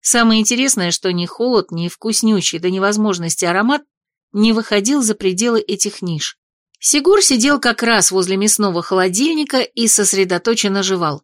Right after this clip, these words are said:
В одной лапе он держал хорошо покусанную кральку колбасы, в другой ножку, но уже не куриную, а куда более внушительных размеров.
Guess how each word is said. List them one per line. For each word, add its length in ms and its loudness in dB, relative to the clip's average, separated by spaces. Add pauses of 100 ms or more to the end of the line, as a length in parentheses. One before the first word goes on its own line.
(500)
В 140 -2
одной 280 4
лапе 300 2
он 100 6
держал 380 2
хорошо 380 0
покусанную 640 0
кральку 420 0
колбасы, 600 2
в 80 -2
другой 340 2
ножку, 600 0
но 240 2
уже 180 2
не 120 2
куриную, 480 2
а 40 -4
куда 260 2
более 260 4
внушительных 640 0
размеров. 580 -2